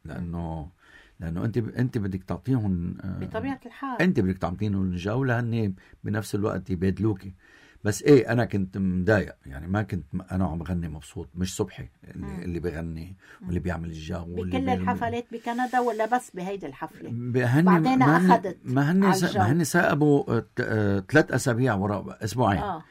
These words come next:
Speaker 1: حفلتين
Speaker 2: آه.
Speaker 1: باسبوع وحفله بالاسبوع
Speaker 2: مم.
Speaker 1: الثاني.
Speaker 2: مم.
Speaker 1: كانت بعدها ايام القيامه، يعني ما،
Speaker 2: صحيح.
Speaker 1: وما قدرنا نلغيهم،
Speaker 2: مم.
Speaker 1: اضطرينا نعملهم وهاجمونا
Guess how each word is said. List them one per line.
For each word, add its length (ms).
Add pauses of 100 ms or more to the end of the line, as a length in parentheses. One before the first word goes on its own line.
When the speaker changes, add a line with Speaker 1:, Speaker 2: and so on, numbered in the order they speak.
(120)
Speaker 1:
حفلتين 520
Speaker 2:
آه. 40
Speaker 1:
باسبوع 460
وحفله 480
بالاسبوع 760
Speaker 2:
مم. 60
Speaker 1:
الثاني. 520
Speaker 2:
مم. 60 (320)
Speaker 1:
كانت 240
بعدها 340
ايام 160
القيامه، 480
يعني 260
ما، 160
Speaker 2:
صحيح. 440
Speaker 1:
وما 140
قدرنا 280
نلغيهم، 640 (240)
Speaker 2:
مم. 60
Speaker 1:
اضطرينا 440
نعملهم 500
وهاجمونا 1080